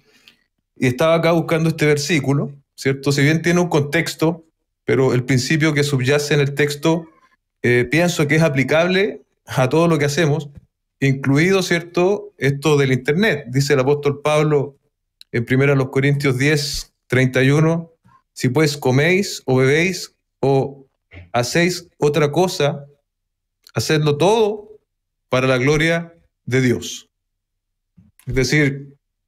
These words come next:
eh, si podemos hoy día u-, usar una aplicación en lo que estamos hablando, es que justamente, eh, si yo voy a estar, tal como,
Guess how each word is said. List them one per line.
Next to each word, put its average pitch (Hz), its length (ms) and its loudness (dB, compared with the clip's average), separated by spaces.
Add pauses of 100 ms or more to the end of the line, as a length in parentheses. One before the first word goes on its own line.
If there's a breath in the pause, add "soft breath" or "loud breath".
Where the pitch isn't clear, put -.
(220)
eh, 117 800 2
si - 140 -4
podemos 143 280 2
hoy 135 140 2
día 151 140 2
u-, 143 340 -2
usar 139 220 0
una 151 140 0
aplicación 135 600 0
en 170 100 0
lo 156 100 0
que 151 60 0
estamos 160 280 0
hablando, 139 500 -2 (720)
es 139 160 -2
que 139 440 0 (360 loud breath)
justamente, 170 920 0 (420)
eh, 120 460 2
si 123 200 0
yo 160 120 2
voy 240 120 2
a 208 40 0
estar, 139 480 -4
tal 127 180 -2
como, 123 420 -2